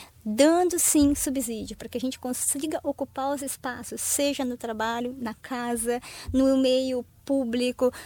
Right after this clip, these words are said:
na política, porque a mulher, ela precisa começar a ocupar o espaço que ela perdeu. Né? Mas não de uma forma agressiva, de uma forma inteligente, estratégica,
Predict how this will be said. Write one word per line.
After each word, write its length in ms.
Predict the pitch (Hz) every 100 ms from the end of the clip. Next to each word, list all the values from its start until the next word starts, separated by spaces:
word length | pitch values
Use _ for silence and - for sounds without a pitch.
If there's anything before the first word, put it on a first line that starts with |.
| -
na 280 | 254 254 262
política, 640 | 254 240 262 269 - 269
porque 200 | - 277
a 40 |
mulher, 240 | 277 285 294
ela 100 | 339
precisa 420 | - - 359 440
começar 520 | - 330 285 - 269 -
a 20 |
ocupar 300 | 269 269 285
o 40 | 285
espaço 280 | - 277 -
que 60 |
ela 80 | 285
perdeu. 400 | - 226 196 156 - _ - - - - - - - - 190
Né? 160 | 190
Mas 200 | 277 302
não 120 | 294
de 80 | 339
uma 120 | 392 415
forma 220 | 392 427
agressiva, 360 | 427 - 330
de 80 | 262
uma 80 | 285
forma 200 | 330 349
inteligente, 540 | 392 453 294 294 302 269
estratégica, 840 | - 220 - - 262 277 -